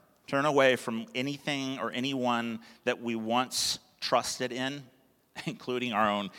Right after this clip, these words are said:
willpower or know-how or morality or whatever else you wanna come up with,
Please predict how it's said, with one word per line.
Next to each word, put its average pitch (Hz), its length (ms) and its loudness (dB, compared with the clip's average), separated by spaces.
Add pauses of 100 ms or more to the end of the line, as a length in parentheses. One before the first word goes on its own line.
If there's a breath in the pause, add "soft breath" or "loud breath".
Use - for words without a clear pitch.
(140 loud breath)
willpower 117 760 6
or 95 60 2
know-how 113 560 8
or 110 80 4
morality 107 640 6
or 101 40 0
whatever 110 340 6
else 110 240 6
you 113 80 0
wanna 107 240 2 (440 loud breath)
come 123 180 6
up 123 180 6
with, 107 360 0